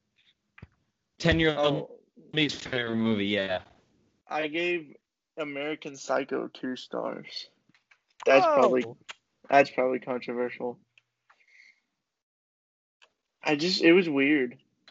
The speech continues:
Speaker 2: It was really weird. I didn't understand it, and then it just ended. I was like, "Does he,
Speaker 3: <laughs>
Speaker 2: does he, you know, what happens?"
Speaker 1: You gave, gave Everyone's Hero one star? What a classic.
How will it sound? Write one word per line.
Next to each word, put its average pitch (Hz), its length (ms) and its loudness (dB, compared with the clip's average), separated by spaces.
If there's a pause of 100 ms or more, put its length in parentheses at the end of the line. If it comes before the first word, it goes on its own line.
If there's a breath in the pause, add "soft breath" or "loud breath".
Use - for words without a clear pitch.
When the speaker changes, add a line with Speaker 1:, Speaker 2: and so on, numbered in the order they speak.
(140)
Speaker 2:
It - 60 -4
was 139 100 -6
really 160 200 -2
weird. 127 440 -4 (200)
I 135 80 0
didn't 156 200 2
understand 143 560 -2
it, 127 160 0
and 147 120 0
then 165 120 4
it 190 100 4
just 196 220 -2
ended. 170 440 2
I - 420 -20
was 139 100 -12
like, 135 160 -4
"Does - 100 -6
he, 254 160 0
Speaker 3:
<laughs> - 840 -4
Speaker 2:
does 139 180 2
he, 143 160 2
you 151 220 -2
know, 127 140 4
what 147 120 4
happens?" 151 880 -4 (3250 loud breath)
Speaker 1:
You 147 140 -4
gave, 196 240 4 (220)
gave 190 260 2
Everyone's 151 680 2
Hero 143 400 -2
one 123 360 -4
star? 160 560 0
What 151 160 -2
a 156 60 -2
classic. 131 840 -6